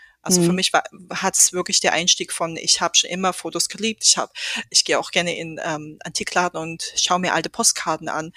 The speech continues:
Speaker 1: von, oder alte Fotos, die jemand weggibt von Leuten, die ich nicht kenne, aber die, die haben halt so viel Geschichte und Ausdruck und ich liebe das <laughs> einfach. Und von da ging es irgendwie in die Fotografie. Mein Mann hat mir meine Kamera geschenkt, dann hab ich, ähm,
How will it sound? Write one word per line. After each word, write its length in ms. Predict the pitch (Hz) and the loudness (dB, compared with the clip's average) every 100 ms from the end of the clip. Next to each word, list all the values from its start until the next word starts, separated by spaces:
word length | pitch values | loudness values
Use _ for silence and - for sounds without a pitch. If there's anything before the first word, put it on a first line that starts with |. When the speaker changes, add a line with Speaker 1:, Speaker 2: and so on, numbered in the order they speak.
| - - - | -10 -12 -12
Speaker 1:
von, 300 | - - 170 | -2 0 2
oder 180 | 170 180 | 2 4
alte 180 | 170 180 | 4 2
Fotos, 400 | - 185 185 - | -2 -2 0 -2
die 260 | 165 160 170 | -2 -4 -2
jemand 320 | 170 165 - | -2 -2 -2
weggibt 360 | - 175 - | -2 -4 -4
von 200 | - 190 | 0 2
Leuten, 260 | 190 185 185 | 4 4 2
die 80 | 175 | 0
ich 100 | - | 2
nicht 160 | 190 - | 4 4
kenne, 280 | 247 208 | 4 6
aber 220 | 151 160 170 | 4 2 -2
die, 260 | 165 160 _ _ - | -4 -6 _ _ -8
die 100 | 175 | -6
haben 180 | 190 175 | -4 -2
halt 140 | 170 | 0
so 120 | - | 0
viel 420 | 170 170 160 160 - - | 0 0 0 0 -4 -12
Geschichte 440 | - - 220 - 143 | -2 2 2 2 0
und 160 | 151 | -2
Ausdruck 560 | - 175 - - - - - - - - | -2 -2 -2 -6 -12 -16 -16 -12 -12 -14
und 140 | 175 165 | -8 0
ich 120 | - | 0
liebe 220 | 175 - | -2 -8
das 180 | - - | 0 6
<laughs> 0 | |
einfach. 720 | - - - - - 214 247 - - - - | 6 6 -2 -6 0 2 2 -2 -4 -2 0
Und 140 | 208 208 | 0 0
von 100 | 185 | 0
da 120 | 185 | -2
ging 200 | - 180 | -2 0
es 280 | 175 - - _ _ _ _ _ _ _ - | 2 2 -2 _ _ _ _ _ _ _ 0
irgendwie 340 | 202 214 202 | 0 0 -2
in 80 | 180 | -2
die 60 | 190 | -4
Fotografie. 420 | - 190 175 202 | -6 -4 -4 -2
Mein 160 | 185 185 | 0 2
Mann 160 | 185 | 2
hat 140 | 190 - | 0 -2
mir 80 | 170 | -2
meine 180 | 151 | -2
Kamera 360 | - 269 233 214 | 0 4 4 4
geschenkt, 360 | 202 - 190 185 | 0 0 0 -6
dann 120 | 170 | -10
hab 140 | 175 | -8
ich, 140 | 175 165 | -8 -8
ähm, 340 | 160 170 | -10 -14